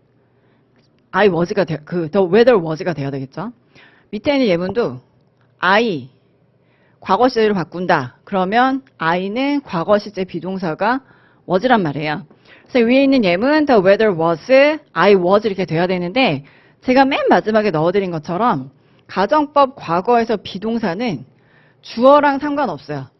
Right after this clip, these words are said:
수나 인칭 다 상관없이 무조건 비동사는 were의 형태만 가져가야 돼.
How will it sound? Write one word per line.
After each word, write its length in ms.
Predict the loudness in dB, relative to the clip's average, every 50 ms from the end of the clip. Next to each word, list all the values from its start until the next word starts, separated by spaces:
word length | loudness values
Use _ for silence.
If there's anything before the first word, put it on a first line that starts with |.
| _ _ -20 -20 -20 -20 -20 _ _ _ _ _ _
수나 400 | _ -16 -10 -4 0 2 4 4
인칭 360 | 4 2 -2 -6 -6 -8 -8
다 160 | -8 -8 -6 -4
상관없이 840 | -2 0 0 2 0 0 -2 -4 -8 -10 -8 -6 -6 -6 -6 -8 -10
무조건 560 | -8 -6 -4 -4 -4 _ 2 2 2 2 0
비동사는 840 | -4 -8 -8 -4 -4 -2 -2 -2 -2 -4 -4 -4 -4 -4 -4 -4 -8 _ _ _ _ _ _ _ _ _ _ 0
were의 400 | 4 4 6 6 6 4 4 2
형태만 400 | 0 0 0 -2 -2 -2 -2 -4
가져가야 520 | -4 -6 -6 -6 -6 -6 -8 -12 -12 -14
돼. 180 | -18 -20 -20